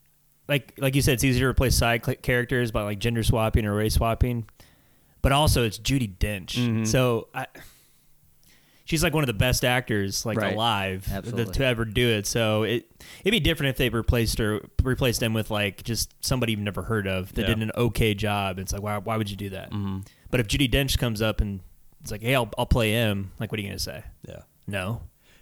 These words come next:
Speaker 2: The, yeah, I, I kinda wanna watch, I'm, I'm, uh, halfway there. I, I wanna watch all of Bronson's era and all of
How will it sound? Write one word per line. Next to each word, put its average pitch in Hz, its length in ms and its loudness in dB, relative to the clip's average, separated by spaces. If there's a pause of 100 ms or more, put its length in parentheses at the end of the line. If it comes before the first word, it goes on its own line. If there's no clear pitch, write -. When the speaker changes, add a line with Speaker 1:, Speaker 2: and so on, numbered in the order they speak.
Speaker 2:
The, 113 540 -2 (1120)
yeah, 95 220 -4 (280)
I, 135 140 0 (200)
I 120 120 -4
kinda 143 240 -2
wanna 127 180 -2
watch, 107 480 -4 (180)
I'm, 107 260 -8
I'm, 104 140 -8
uh, 107 120 -4 (300)
halfway 101 360 -10
there. 95 280 -6
I, 110 220 -4
I - 20 -2
wanna 127 220 -2
watch 110 300 -4
all 107 200 -4
of 95 100 -8
Bronson's 104 480 -4
era 98 340 -2
and 95 200 -12
all 92 180 -8
of 87 220 -12